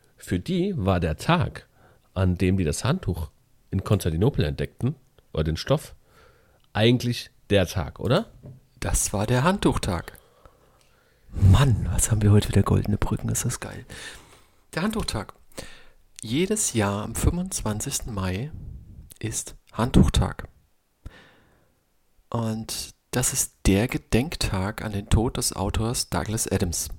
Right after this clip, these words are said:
Speaker 2: Erfinder einer berühmten fünfteiligen Trilogie Per Anhalter durch die Galaxis.
Speaker 1: Ich liebe es.
Speaker 2: Ja. In dem Buch spielt natürlich das Handtuch eine wichtige Rolle. Als Anhalter sollte man immer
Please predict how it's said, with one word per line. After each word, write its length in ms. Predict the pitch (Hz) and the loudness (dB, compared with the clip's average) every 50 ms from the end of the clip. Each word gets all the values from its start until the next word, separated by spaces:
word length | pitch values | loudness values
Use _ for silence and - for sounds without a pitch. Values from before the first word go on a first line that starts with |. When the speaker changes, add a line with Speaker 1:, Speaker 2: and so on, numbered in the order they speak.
| - _ _ _ _ _ - - - - - - _ _ _ _ _ _ _ _ _ _ _ _ _ _ _ _ - | -16 _ _ _ _ _ -20 -20 -20 -20 -20 -20 _ _ _ _ _ _ _ _ _ _ _ _ _ _ _ _ -2
Speaker 2:
Erfinder 360 | 117 113 - 156 156 165 156 | 0 4 4 4 2 2 -2
einer 160 | 123 117 107 | 0 4 8
berühmten 400 | - - 113 120 123 143 - 131 | 8 10 10 8 4 0 -2 -8
fünfteiligen 640 | - - 127 127 - - - 117 110 104 104 107 - | -4 -4 -4 -4 -2 -2 -2 0 0 0 -2 -4 -6
Trilogie 540 | - - 110 101 98 - 117 135 165 180 - - - - _ _ | -4 -2 -2 -2 0 0 -2 -2 -4 -4 -8 -12 -20 -20 _ _
Per 200 | - - 110 - | 8 8 8 8
Anhalter 500 | - 104 101 98 101 - 104 104 110 113 - | -2 0 0 0 0 0 0 -2 -2 -4 -4
durch 160 | - - - | -6 -6 -4
die 100 | - 123 | -4 -4
Galaxis. 600 | 123 147 139 117 - - - - - - - - - - - _ _ _ _ _ _ _ _ _ _ _ - _ _ _ - - - - - - - - - _ _ - | -4 -4 -4 -4 -6 -6 -8 -10 -10 -12 -12 -14 -16 -20 -20 _ _ _ _ _ _ _ _ _ _ _ -20 _ _ _ -20 -20 -20 -20 -20 -20 -20 -20 -20 _ _ -4
Speaker 1:
Ich 200 | - - - - | -4 -4 0 0
liebe 180 | 82 76 71 64 | 2 2 2 0
es. 200 | 62 - - - _ _ _ _ _ _ _ _ - | -2 -4 -8 -16 _ _ _ _ _ _ _ _ -4
Speaker 2:
Ja. 120 | 147 127 - _ _ _ _ _ _ _ _ _ _ _ _ _ _ _ _ - | -4 -4 -4 _ _ _ _ _ _ _ _ _ _ _ _ _ _ _ _ -10
In 220 | - 131 131 131 | -8 -6 -6 -4
dem 160 | 135 139 139 | -4 0 6
Buch 200 | - 170 175 - | 6 6 6 6
spielt 420 | - - - - 110 113 120 - - | 2 0 0 0 2 0 0 0 -2
natürlich 800 | 107 98 - - 117 131 - - 101 113 - - - - - - - - - | 2 8 10 10 10 10 6 2 0 -2 -4 -4 -6 -8 -12 -14 -16 -12 -8
das 260 | - 123 113 - - | -4 -4 -4 -2 -2
Handtuch 320 | - 147 160 - - - - | -4 -4 0 0 0 0 0
eine 160 | 120 113 110 | -2 -2 0
wichtige 320 | 117 113 - - 123 123 | -2 0 0 -2 0 0
Rolle. 300 | 113 123 127 101 - - - - - _ - - - - - - | 2 0 0 0 -2 -6 -10 -18 -20 _ -20 -20 -20 -20 -20 -12
Als 240 | - 117 123 - - - - | -6 -6 -6 -6 -6 -8 -8
Anhalter 640 | - 156 165 175 156 131 131 120 107 104 - 98 92 | -6 -4 -4 -2 -2 0 2 2 2 2 0 -2 -4
sollte 240 | - - 101 101 110 | -2 -2 -2 -2 -2
man 120 | 113 113 - - _ _ - | -4 -6 -8 -12 _ _ 2
immer 480 | 156 165 170 156 113 104 123 123 - | 2 2 4 2 0 -2 -4 -10 -16